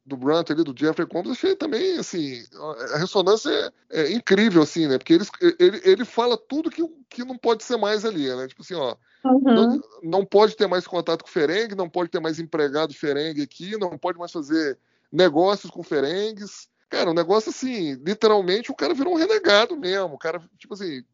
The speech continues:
Speaker 1: "Você não é mais Ferengue, você é outra coisa que você quiser ser. Mas Ferengue você não é mais." E eu acho que ele tirou, exalou um certo prazer em tá falando aquilo. E ele sai andando de uma forma depois, assim, sabe? Tipo, tipo assim, a-, aquela,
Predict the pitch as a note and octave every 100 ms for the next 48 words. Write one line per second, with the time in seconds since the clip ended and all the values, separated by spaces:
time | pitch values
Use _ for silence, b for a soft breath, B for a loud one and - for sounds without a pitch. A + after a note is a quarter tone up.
0 | _ D3 G#3 A#3 C4 B3 C4+ A#3 E3+ D3
1 | C3 D3 F#3 F#3 A3 G4 D#4 F3+ C3+ B2
2 | A#2+ - E3 F#3+ F3+ F3+ - F#3+ C3 b
3 | b b C#3 D#3 F#3+ D#3+ E3 F#3 G#3+ A3+
4 | A#3 A#3 C#4+ C#4 E3+ D3 C3 - - _
5 | _ _ E3 G3+ G#3 A#3 B3 - A#3+ F3+
6 | A#3 G3+ D#3 F3 E3 D#3 A3 F#3+ F3+ E3+
7 | F3+ D#3+ C3 B2+ C#3+ C3+ C3 C#3 - C#3+
8 | C3+ B2+ - C3 B2+ A#2 _ _ _ C#3+
9 | F#3 G#3+ - B3 B3 F#3+ F3+ A3 A#3+ E3
10 | F3+ E3 - E3+ E3+ D#3 D3 D#3+ F3 D3+
11 | C#3 F#3 A3 A3 _ _ _ _ _ -
12 | F3 D3 A#2+ - D3 - - F3+ E3 D#3+
13 | C#3 - C#3+ - D#3+ D#3+ C#3 A#2+ A2+